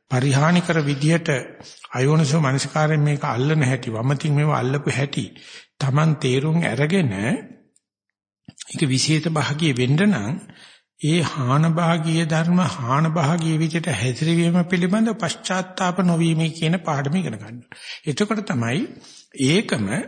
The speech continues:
වෙච්ච දෙයට දඬුවම් කර කර අත්තරදි බල බල ඉන්නේ නැතුව අලුත් විදිහකට විශේෂ භාගීය ක්‍රමයට අල්ලපු ගමන් ඒ යෝගාවචර තේරෙනවා තමන්මම හාන භාගීය විදිහට අත ගාම නිසා යම් යම් අත්තරදි යම් යම්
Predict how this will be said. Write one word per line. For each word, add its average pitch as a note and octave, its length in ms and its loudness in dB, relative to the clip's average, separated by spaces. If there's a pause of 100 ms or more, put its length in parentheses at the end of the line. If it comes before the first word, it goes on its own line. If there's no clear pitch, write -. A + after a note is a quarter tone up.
(720)
වෙච්ච C#3 240 0
දෙයට C3+ 300 0 (140)
දඬුවම් C3 440 0
කර B2+ 160 -4
කර B2+ 160 -4
අත්තරදි B2+ 400 -2
බල B2+ 160 0
බල B2 160 0
ඉන්නේ A2+ 220 -2
නැතුව B2 360 -2 (640)
අලුත් F3 360 0
විදිහකට C#3 520 0 (680)
විශේෂ E3+ 420 0
භාගීය D#3 380 0
ක්‍රමයට C3+ 400 0 (140)
අල්ලපු B2 340 -4
ගමන් C3 340 2 (540)
ඒ D#3 140 0
යෝගාවචර C#3 640 0
තේරෙනවා B2 580 -2 (600)
තමන්මම F3+ 680 4 (720)
හාන C#3+ 300 2
භාගීය C#3+ 400 0
විදිහට C#3 240 -2
අත B2 140 -6
ගාම C#3 260 0
නිසා C3+ 360 0 (580)
යම් C3+ 260 4
යම් F3 200 4
අත්තරදි B2 580 -2
යම් C#3 240 2
යම් E3 160 2